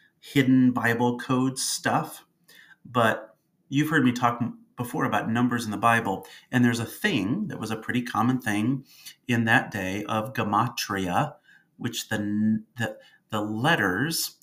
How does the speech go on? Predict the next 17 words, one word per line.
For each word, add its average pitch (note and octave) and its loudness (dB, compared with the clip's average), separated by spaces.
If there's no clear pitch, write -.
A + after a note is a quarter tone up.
in G#2+ -2
the A2+ -2
alphabet G#2+ 0
represented G#2 -4
a F#2+ -4
numerical G2 -4
value. F#2 -4
And G2 -6
Matthew C3+ 4
does A2+ -4
this - -8
whole A2+ -8
thing - -14
in F#2 -8
his F2+ -12
genealogy. G#2+ -4
Well, C3+ 2